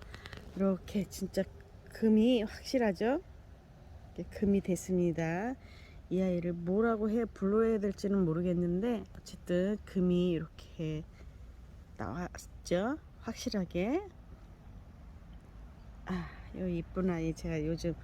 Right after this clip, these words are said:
잘 키우고 있습니다. 다음에 많이 크면 또 한번 보여드릴게요. 아,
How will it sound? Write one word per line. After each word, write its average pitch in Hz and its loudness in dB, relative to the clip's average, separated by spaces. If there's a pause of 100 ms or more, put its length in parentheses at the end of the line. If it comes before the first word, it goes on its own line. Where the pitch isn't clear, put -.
(560)
잘 180 -2
키우고 180 0
있습니다. 165 0
다음에 180 2
많이 185 0
크면 247 2 (300)
또 269 0
한번 240 0
보여드릴게요. 190 2 (3500)
아, 196 -2